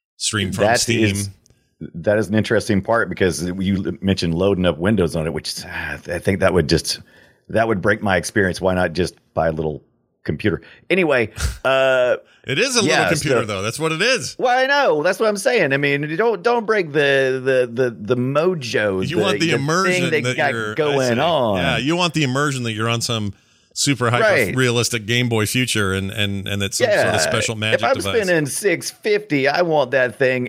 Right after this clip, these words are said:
Speaker 2: as is to be totally functional. I don't want to do a hack and crap. That's not,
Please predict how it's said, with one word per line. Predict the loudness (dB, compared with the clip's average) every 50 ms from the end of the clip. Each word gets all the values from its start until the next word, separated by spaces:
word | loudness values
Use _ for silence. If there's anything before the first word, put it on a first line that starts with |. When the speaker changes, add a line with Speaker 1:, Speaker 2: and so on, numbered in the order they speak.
| -2 0
Speaker 2:
as | 2 2 4 4 2 2 -2 -6 -2 0
is | 2 2 4 4 4 4 4 2 2 0 -2 -4 -6 -10 -14 -18 -20 -6
to | 0 0 0 0
be | 0 0 -2 0 0 0 0 0 0 -2 -2 -4 -6 -8 _ _ _ _ _ -20 -4
totally | 0 0 2 4 4 2 2
functional. | 2 0 0 2 2 2 4
I | 4
don't | 4 4
want | 2 2 2 0 0
to | 0 2
do | 4 4 2 2 0 -8 -16 -14 -10
a |
hack | -4 -2 -2 -2 0 -2
and | -2 -2
crap. | 0 0 2 2 2 0 -2 -4 -10 -12 _ _ _ _ _ _
That's | -2 -2 0 0
not, | 2 2 2 0